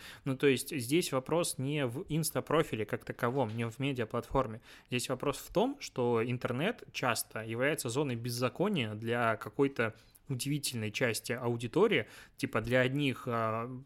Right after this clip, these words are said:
пукнуть в сторону нельзя, тебя сразу там, м, инагент и всё остальное.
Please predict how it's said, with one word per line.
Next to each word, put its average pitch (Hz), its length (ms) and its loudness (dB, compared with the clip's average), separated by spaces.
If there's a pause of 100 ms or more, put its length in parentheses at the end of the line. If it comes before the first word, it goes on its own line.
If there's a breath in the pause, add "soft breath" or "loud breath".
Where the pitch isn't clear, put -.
(140)
пукнуть 190 340 0
в - 40 -10
сторону 113 360 2
нельзя, 110 400 -2
тебя 107 180 -6
сразу 107 360 -2
там, 127 440 -12
м, 127 60 -12 (320 loud breath)
инагент 131 520 4
и - 20 0
всё 120 160 0
остальное. 117 520 -2